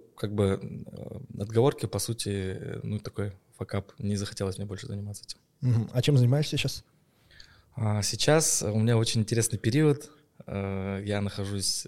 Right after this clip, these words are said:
Speaker 1: э, э, маленький
Speaker 2: В поисках, да?
Speaker 1: Да, маленький так, эксклюзивчик. Я н-, нахожусь, э, в процессе продажи компании, э, сети своей Додо. И, э, м, в-, через определенное время там сделаю кэш-аут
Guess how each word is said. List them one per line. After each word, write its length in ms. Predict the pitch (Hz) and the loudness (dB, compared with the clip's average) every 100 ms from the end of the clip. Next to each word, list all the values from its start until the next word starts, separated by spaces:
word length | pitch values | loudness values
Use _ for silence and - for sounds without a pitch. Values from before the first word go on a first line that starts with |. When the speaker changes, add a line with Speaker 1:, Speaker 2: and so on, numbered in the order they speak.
| - | -12
Speaker 1:
э, 140 | - - - | -10 -10 -10
э, 120 | 95 - - | -12 -10 -4
маленький 680 | 104 101 95 - 107 95 95 | 0 0 0 -6 -8 -6 -10
Speaker 2:
В 100 | - | -10
поисках, 420 | - 104 - 92 98 | -2 -2 -2 -6 -4
да? 80 | 120 | 0
Speaker 1:
Да, 260 | 104 98 | 0 0
маленький 460 | 101 104 104 98 101 | 0 0 0 -2 -4
так, 160 | - 101 | -4 -6
эксклюзивчик. 640 | 101 113 113 143 131 113 - - - - | -4 0 0 0 -2 -4 -12 -20 -20 -6
Я 400 | 107 107 101 101 - | 2 4 4 0 -2
н-, 260 | 110 76 95 | -4 -2 -2
нахожусь, 600 | 104 - 104 104 95 - | -2 -2 -2 0 0 0
э, 180 | 98 95 | -2 -4
в 60 | |
процессе 520 | - 101 - 95 - 92 | -4 -2 -2 -2 -4 -4
продажи 340 | 101 101 95 | 0 2 2
компании, 540 | 95 98 131 139 120 - _ _ - | 0 0 0 0 -2 -6 _ _ -12
э, 220 | - 98 | -6 -4
сети 400 | - 110 143 135 - | -4 -2 -2 -4 -8
своей 340 | - 113 107 104 - | -6 -2 -2 -4 -12
Додо. 380 | 127 107 101 98 - _ _ - - _ - | -8 -2 0 -2 -4 _ _ -20 -20 _ -8
И, 560 | 101 113 120 120 110 104 | -2 -2 0 -2 -2 -4
э, 560 | - - 95 95 98 107 117 - | -6 -6 -4 -4 -6 -10 -14 -14
м, 300 | - - 90 _ 135 _ _ _ _ _ | -12 -12 -14 _ -20 _ _ _ _ _
в-, 200 | - 120 - - _ | -20 -20 -20 -20 _
через 380 | - 98 98 - | -6 -4 -2 -4
определенное 540 | - 98 104 104 98 | -4 -6 -2 0 2
время 280 | 95 110 104 | 2 2 0
там 320 | 95 95 101 113 | -2 -8 -8 -8
сделаю 280 | 104 98 | -4 -2
кэш-аут 480 | 95 101 131 135 - | -2 -2 2 2 0